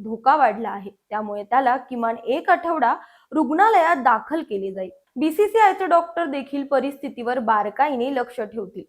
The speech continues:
श्रेयसला या दुखापतीतून सावरण्यासाठी खूप काळ लागू शकतो.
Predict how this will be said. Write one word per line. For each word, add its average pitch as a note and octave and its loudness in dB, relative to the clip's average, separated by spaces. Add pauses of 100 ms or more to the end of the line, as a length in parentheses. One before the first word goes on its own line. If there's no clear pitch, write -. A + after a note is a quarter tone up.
(160)
श्रेयसला A#3 0
या A3+ 0
दुखापतीतून D4+ -4
सावरण्यासाठी D4+ -2
खूप F#4+ 0
काळ D4 6
लागू A3+ 2
शकतो. - -14